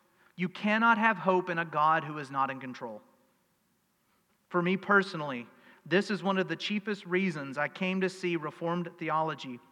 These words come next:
as the clearest understanding of the biblical message. I take great comfort in the understanding that God is sovereign even when I don't understand his plan,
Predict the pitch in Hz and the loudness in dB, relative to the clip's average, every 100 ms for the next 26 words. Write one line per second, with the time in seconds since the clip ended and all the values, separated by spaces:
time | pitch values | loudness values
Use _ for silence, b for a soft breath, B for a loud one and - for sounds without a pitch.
0 | _ - 156 143 - 175 180 196 190 170 | _ -8 -6 -6 -4 0 2 2 0 -4
1 | 156 - 165 156 139 135 127 139 143 - | -4 -8 -8 -8 -8 -10 -10 -8 -10 -10
2 | 131 131 123 110 - _ b b b b | -10 -10 -12 -16 -18 _ b b b b
3 | b b b 165 185 220 214 - 196 196 | b b b 8 8 6 0 -2 0 0
4 | 196 175 160 170 202 202 - - 190 160 | -2 -12 0 2 2 -2 -8 -2 -2 -2
5 | 131 123 - - _ b b b 156 147 | -6 -8 -10 -20 _ b b b -12 -4
6 | 156 160 175 - 202 190 165 143 135 135 | -2 2 2 0 0 0 0 -2 -4 -2
7 | 156 160 202 247 - 202 175 143 131 127 | 4 6 6 2 -2 4 4 4 -2 -8
8 | 131 B B _ - 214 226 240 214 180 | -12 B B _ -2 2 4 4 6 4
9 | 147 151 139 151 151 143 - 180 220 247 | 4 2 0 -4 -4 -6 -2 0 0 0
10 | 240 - 214 208 208 208 | -4 -4 -4 -2 -2 -4